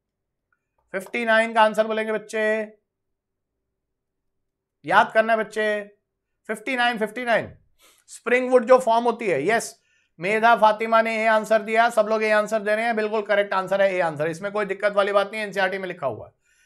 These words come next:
इसमें लिखा हुआ है, इसमें लिखा हुआ है, इसमें लिखा हुआ है। चलिए, चलिए अगला क्वेश्चन, number of proton, electron and quanta of light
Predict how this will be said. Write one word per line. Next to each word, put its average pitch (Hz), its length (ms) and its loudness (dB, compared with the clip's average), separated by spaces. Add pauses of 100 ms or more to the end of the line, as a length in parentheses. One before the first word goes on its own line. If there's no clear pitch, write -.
(160)
इसमें 185 180 -4
लिखा 202 220 2
हुआ 131 180 0
है, - 140 -20
इसमें 202 220 -6
लिखा 196 180 0
हुआ 180 140 2
है, 175 60 -2
इसमें 175 140 -10
लिखा 147 160 -10
हुआ 92 140 -14
है। - 60 -20 (160)
चलिए, 175 340 -8 (1300)
चलिए 170 160 -4
अगला 208 220 2
क्वेश्चन, 190 340 -4
number 226 300 4
of 277 180 8
proton, 254 400 6
electron 247 460 2
and 262 180 -2
quanta 226 340 0
of 247 180 2
light 233 300 0